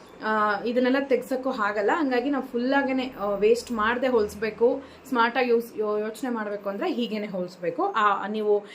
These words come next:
ಇಲ್ಲಿಗೆಲ್ಲ ಹೊಲ್ಸ್ತೀನಿ ಅಂತಂದ್ರೆ ನೀವು ಬೇರೆ ಥರದ್ದು ನೋಡಿ ಸರ್ಚ್ ಮಾಡಿ ತಗೋಬೇಕಾಗತ್ತೆ. So ಮುಂದೆ ಬಂದು ಈ ಡಿಸೈನ್ ಬಂದಿದೆ. ಮುಂದಕ್ಕೆ ನಮ್ಗೆ ಈ ಥರ ನಾವು ಸೆರಗು ಈ ಕಡೆ ಹಾಕೊಳ್ಳೋವಾಗ ನಮ್ಗೆ ಈ ಸೈಡ್ ಚೆನ್ನಾಗಿ ಕಾಣಿಸುತ್ತೆ ಇದು.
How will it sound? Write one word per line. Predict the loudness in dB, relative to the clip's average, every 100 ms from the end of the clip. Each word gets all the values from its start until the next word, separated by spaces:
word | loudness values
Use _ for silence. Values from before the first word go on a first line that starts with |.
| -16 -6
ಇಲ್ಲಿಗೆಲ್ಲ | 0 4 4 6
ಹೊಲ್ಸ್ತೀನಿ | 4 2 0 -4 -2 -2
ಅಂತಂದ್ರೆ | -4 -4 -2 0
ನೀವು | 0 2
ಬೇರೆ | 4 6 4
ಥರದ್ದು | 2 -4 -4
ನೋಡಿ | -6 -8
ಸರ್ಚ್ | -4 -6 -6
ಮಾಡಿ | -8 -4 -4
ತಗೋಬೇಕಾಗತ್ತೆ. | -2 -4 -4 -4 -6 -8 -10 -16 -20 -20 -20 -20 0
So | 4
ಮುಂದೆ | 6 8 6 4
ಬಂದು | 2 2 0
ಈ | 0
ಡಿಸೈನ್ | 0 0 0 -2
ಬಂದಿದೆ. | -6 -4 -2 -2 -4 -6 -18 -20 -20 -20 -20 -20 -6
ಮುಂದಕ್ಕೆ | 2 4 2 -2
ನಮ್ಗೆ | -6 -6 -6 -10 -16 -20 -20 -20 -20 -20 -20 -20 -20 -20 -20 -20 -20 -20 -20 -20 -20 -20 -20 -20 -20 -20 -20 -14 -8
ಈ |
ಥರ | -4 -2
ನಾವು | 0 0
ಸೆರಗು | 2 2 2
ಈ | -2
ಕಡೆ | 2 0
ಹಾಕೊಳ್ಳೋವಾಗ | 0 -2 0 0 0
ನಮ್ಗೆ | 0 0 0 -2
ಈ |
ಸೈಡ್ | -4 -4 -4
ಚೆನ್ನಾಗಿ | -6 -6 -6
ಕಾಣಿಸುತ್ತೆ | -8 -10 -10 -8
ಇದು. | -4 -4